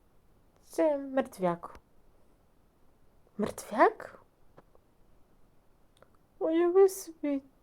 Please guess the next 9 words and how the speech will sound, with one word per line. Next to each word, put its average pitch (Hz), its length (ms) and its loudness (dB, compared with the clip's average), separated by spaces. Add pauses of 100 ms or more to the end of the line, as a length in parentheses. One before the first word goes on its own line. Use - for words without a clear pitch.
(120)
тіло 285 360 0
без 226 360 0
душі, 262 680 -2
яке 214 520 -8 (840)
блукає 214 540 -2
по 226 160 -6
землі. 185 520 -10 (2500)
Село 220 800 -6
опустіло 220 880 -8